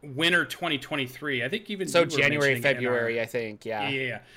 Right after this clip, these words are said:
Speaker 1: So first book, kick off the gates for twenty twenty-three. We throw an anthology. Keys from the Golden Vault. What are we thinking? What are we getting from this?
Speaker 2: Um,
Speaker 1: Because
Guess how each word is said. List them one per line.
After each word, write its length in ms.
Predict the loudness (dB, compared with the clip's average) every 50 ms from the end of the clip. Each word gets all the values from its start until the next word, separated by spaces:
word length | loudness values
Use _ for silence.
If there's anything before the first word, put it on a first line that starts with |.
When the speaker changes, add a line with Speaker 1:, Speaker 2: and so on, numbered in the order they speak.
| -20 -18 -14
Speaker 1:
So 260 | -2 2 4 4 4
first 500 | 2 -2 -2 0 2 2 2 0 -2 -4
book, 280 | -2 -2 -2 -2 -4 -6
kick 220 | -6 -4 -2 0 2
off 160 | 2 2 0
the 80 | -4
gates 340 | -6 -2 -2 -2 -2 -2 -4
for 160 | -8 -8 -8
twenty 280 | -8 -8 -6 -6 -6 -6
twenty-three. 720 | -6 -6 -6 -6 -6 -6 -8 -8 -6 -4 -4 -4 -4 -6 -8
We 180 | -8 -8 -8
throw 300 | -8 -8 -4 -2 0 0
an 60 | 0 -2
anthology. 880 | -2 -2 -2 -2 -2 -4 -4 -2 -2 -2 -2 -4 -6 -8 -10 -12 -14 -16 -20 -20 -20 _ -18
Keys 320 | -4 0 2 2 2 2
from 160 | 0 -2 -2
the 60 | -4 -4
Golden 340 | -2 0 0 0 0 -2
Vault. 420 | -4 -4 -2 0 0 0 -2 -4 -12 _ _ _ _ _ _ _ _ _ _ _ -8
What 100 | -8 -6
are 60 | -4
we 80 | -4 -6
thinking? 440 | -4 -2 -4 -2 -2 -4 -8 -8
What 120 | -8 -6 -6
are 20 |
we 140 | -4 -4 -4
getting 300 | -4 -2 -4 -4 -4 -6
from 180 | -8 -8 -8 -8
this? 160 | -8 -2 2
Speaker 2:
Um, 180 | 4 4 6 6
Speaker 1:
Because 200 | 4 2 0 -4